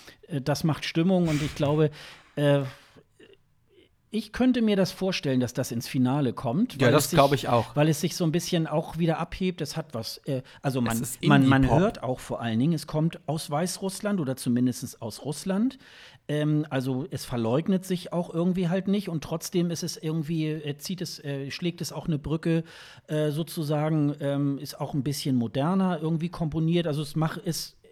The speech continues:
Speaker 1: ist ein gute Laune-Lied und die können wir eigentlich in diesem Jahrgang sehr gut, äh, auch, ähm, äh, auch vertragen. Und insofern, glaub ich, ist Navi Band,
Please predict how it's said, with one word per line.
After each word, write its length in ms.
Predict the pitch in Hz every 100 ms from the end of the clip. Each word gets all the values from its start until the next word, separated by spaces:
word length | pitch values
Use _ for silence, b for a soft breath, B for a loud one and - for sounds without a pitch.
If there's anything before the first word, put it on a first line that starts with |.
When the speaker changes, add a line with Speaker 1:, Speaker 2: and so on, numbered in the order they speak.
| _
Speaker 1:
ist 160 | 175 214
ein 80 | 175
gute 240 | 185 180
Laune-Lied 580 | 139 135 180 170 175 175
und 100 | 147
die 100 | 160
können 220 | - 165
wir 80 | 147
eigentlich 240 | 139 160
in 100 | 151
diesem 220 | 151 143
Jahrgang 360 | 143 147 147 143
sehr 140 | 127 139
gut, 280 | 147 143 -
äh, 260 | 135 127 127 B B B _
auch, 400 | 135 135 127 - -
ähm, 560 | 135 127 131 127 131 160 156 -
äh, 340 | 139 127 120 120 -
auch 140 | 131 -
vertragen. 640 | - - 147 165 170 147
Und 120 | 143
insofern, 720 | 135 147 143 - 143 143 139
glaub 280 | 139 135 135
ich, 200 | 139 -
ist 220 | 127 -
Navi 300 | 151 135 143
Band, 560 | 143 143 143 143 - -